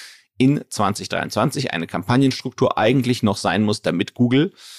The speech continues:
äh, dieser Kampagnenstruktur im Google Ads Konto eben keinen schlechten Qualitätsfaktor beimisst.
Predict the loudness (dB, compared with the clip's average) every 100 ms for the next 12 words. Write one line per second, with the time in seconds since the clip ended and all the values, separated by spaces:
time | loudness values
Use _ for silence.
0 | -20 _ -2 0 0 -4 -10 2 2 6
1 | 4 4 0 _ -4 -2 2 2 2 0
2 | -6 0 2 2 -2 -2 -2 -2 -2 -2
3 | 0 0 -4 -6 -4 -4 -6 -4 -2 -2
4 | -4 -6 -2 -2 2 0 0 -6 -8 -6
5 | -2 -2 0 -2 -4 -8 -16